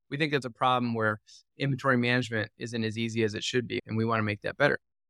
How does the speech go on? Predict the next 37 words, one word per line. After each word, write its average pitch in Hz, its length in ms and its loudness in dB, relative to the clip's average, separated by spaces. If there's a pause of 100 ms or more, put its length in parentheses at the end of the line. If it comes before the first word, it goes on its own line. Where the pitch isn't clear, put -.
(140)
You 143 100 0
may 147 100 4
go 143 140 8
out 123 60 8
and 127 80 -2
talk 135 220 2
to 123 40 -14
ten 127 180 -2
small 117 200 -2
business 131 420 -8
or 107 140 -2
some 131 200 0
e-commerce 131 480 4
people 110 400 -8 (480)
and 127 140 -4
find 131 260 4
that 120 120 -4
five 135 240 6
of 139 80 -2
them 123 340 -2
say, 120 220 2
"Yeah, 156 300 10 (360)
I'm 135 100 0
using 143 260 0
the 127 80 -2
system 156 400 -2
and 117 100 0
here's 143 180 2
the 123 80 -10
problems 131 360 2
with 110 140 -4
it, 113 40 -6
it - 20 -8
doesn't 117 220 -2
meet 117 120 -6
my 104 140 -4
need." 117 300 -4